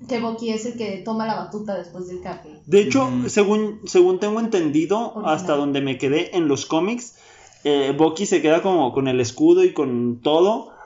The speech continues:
Speaker 2: hasta que dice, "Güey, la neta como que es un peso muy cabrón para mí, así que vamos, Falcon, sigues".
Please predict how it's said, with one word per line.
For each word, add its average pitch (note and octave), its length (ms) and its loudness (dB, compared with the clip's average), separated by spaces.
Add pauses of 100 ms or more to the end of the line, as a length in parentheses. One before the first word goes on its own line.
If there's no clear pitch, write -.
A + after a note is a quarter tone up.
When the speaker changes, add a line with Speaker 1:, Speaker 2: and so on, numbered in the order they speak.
Speaker 2:
hasta C#3 260 0
que C#3+ 80 0
dice, C3+ 280 0
"Güey, C#3 340 0
la C#3+ 80 0
neta C#3 340 -2
como C3 280 -2
que B2+ 80 -2
es A#2 100 -4
un D3+ 160 -4
peso D3 240 -2
muy D3+ 180 -4
cabrón C#3+ 380 -4
para C#3 220 -2
mí, C#3 240 -2
así C#3 260 -8
que D3+ 220 -2 (360)
vamos, C#4 300 -2
Falcon, B3 380 -2 (260)
sigues". G3 480 0